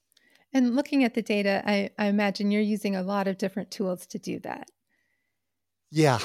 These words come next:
Speaker 2: lots of tools across lots of different platforms, but a lot of times, you know, the,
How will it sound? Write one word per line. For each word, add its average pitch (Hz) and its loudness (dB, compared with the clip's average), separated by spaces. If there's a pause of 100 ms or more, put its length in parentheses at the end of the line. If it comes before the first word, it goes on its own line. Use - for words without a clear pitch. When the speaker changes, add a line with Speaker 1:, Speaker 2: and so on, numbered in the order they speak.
(140)
Speaker 2:
lots 143 6
of 165 -2
tools 156 4
across 139 2
lots 143 2
of 151 -4
different 143 -2
platforms, 143 2
but 151 4
a 151 6
lot 165 4
of 247 -4
times, 160 -2 (300)
you 143 -4
know, 127 2
the, 123 -2